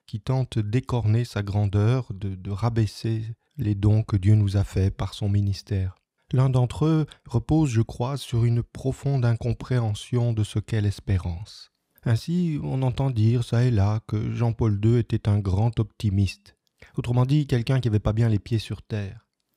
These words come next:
Et on dit, regardez ce qu'il écrivait dans Redemptoris Missio, c'était en mille neuf cent quatre-vingt-dix. À l'approche du troisième millénaire,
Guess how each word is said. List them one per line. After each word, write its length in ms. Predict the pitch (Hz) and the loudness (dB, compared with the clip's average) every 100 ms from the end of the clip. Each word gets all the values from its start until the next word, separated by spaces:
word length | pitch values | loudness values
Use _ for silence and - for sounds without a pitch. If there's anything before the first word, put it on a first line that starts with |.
| - | -4
Et 40 | |
on 80 | 117 | -2
dit, 240 | 135 151 | 0 -2
regardez 500 | 143 127 156 147 156 | -2 -4 -2 -2 -2
ce 100 | 147 | -4
qu'il 160 | - 156 | -2 -2
écrivait 440 | 135 - 143 151 | -2 -2 -2 0
dans 180 | 147 120 | 0 2
Redemptoris 600 | 113 117 113 - 113 110 | 2 2 0 0 2 2
Missio, 440 | 131 120 - 170 127 | -2 -4 -2 -2 0
c'était 260 | 101 - | -2 -2
en 80 | 101 | 0
mille 140 | 101 | 2
neuf 100 | 101 | 0
cent 160 | - 104 | -2 -6
quatre-vingt-dix. 600 | 107 - 104 120 135 - _ _ _ - | -6 -4 -4 -2 -6 -10 _ _ _ -6
À 100 | 131 | -2
l'approche 420 | 131 - 147 160 | -2 -2 -2 -2
du 120 | 160 | -4
troisième 480 | - 151 135 151 143 | -6 -4 -2 -2 0
millénaire, 800 | 143 135 131 127 135 143 160 175 | 0 2 0 -2 -2 -4 -6 -10